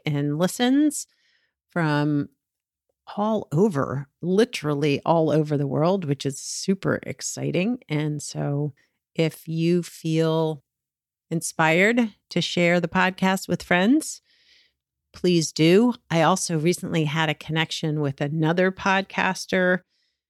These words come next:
I reached out to be a guest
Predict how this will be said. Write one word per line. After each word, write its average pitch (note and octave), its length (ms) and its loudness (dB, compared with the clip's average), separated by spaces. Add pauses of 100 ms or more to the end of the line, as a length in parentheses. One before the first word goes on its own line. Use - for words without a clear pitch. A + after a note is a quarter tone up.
(360)
I D#3 120 0
reached D#3 420 0
out C#3+ 360 0
to D3 380 2
be D3+ 200 2
a C#3 40 4
guest - 680 -2